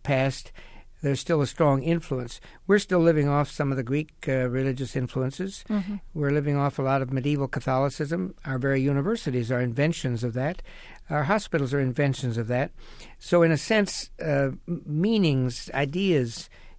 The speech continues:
Speaker 1: in this case, ideas of liberty, freedom, that came very often from Protestants, uh, will live on,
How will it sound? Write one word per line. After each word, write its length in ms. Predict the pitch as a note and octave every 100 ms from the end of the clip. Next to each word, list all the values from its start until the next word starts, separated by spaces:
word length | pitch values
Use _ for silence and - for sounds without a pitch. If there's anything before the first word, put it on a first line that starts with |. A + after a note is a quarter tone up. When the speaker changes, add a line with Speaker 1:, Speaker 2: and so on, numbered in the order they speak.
| -
Speaker 1:
in 80 | C3+
this 140 | E3
case, 260 | - D3+ D3
ideas 400 | C3+ C3 D3+ D3+
of 80 | D3
liberty, 460 | G#3 A#3 C3+ G#2
freedom, 520 | G#2+ - A#3 D#3 G#2 G#2+ - - - - -
that 360 | C3+ C3+ -
came 420 | - D#3 D3 C3+
very 260 | C3+ G#3+ G3
often 560 | D3+ G3+ G#3 C3+ B2+ - - - - - -
from 220 | - D3 C3
Protestants, 600 | D3 B2+ B2 - A3+ - - - - - -
uh, 300 | E3 D3 D3 D3+
will 220 | D#3+ E3+
live 200 | E3 D#3+
on, 380 | F#3+ E3 D#3+